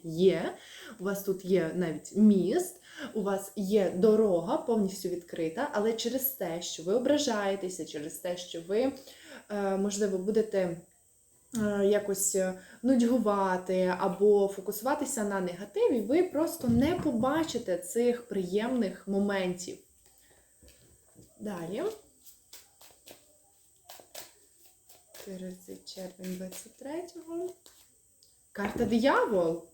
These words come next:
М, це карта страху. Можливо, вам страшно в щось вступати.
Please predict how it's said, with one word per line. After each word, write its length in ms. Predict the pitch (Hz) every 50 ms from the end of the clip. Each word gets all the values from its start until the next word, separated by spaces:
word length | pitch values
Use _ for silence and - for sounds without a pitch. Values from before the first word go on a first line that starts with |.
| _ -
М, 440 | 202 254 359 415 392 302 226 202 190
це 180 | - - 240 233
карта 280 | - 294 294 302 302
страху. 680 | 294 - - - 349 403 415 - - - 208 170 160 - -
Можливо, 360 | 196 208 202 233 254 262 269
вам 200 | 262 269 277 277
страшно 640 | - - - - 302 311 370 427 - - - 247 220
в 60 | -
щось 360 | - - - 196 190 190 -
вступати. 920 | - - - - - 214 214 - 214 208 190 170 165 - 170 170 165 170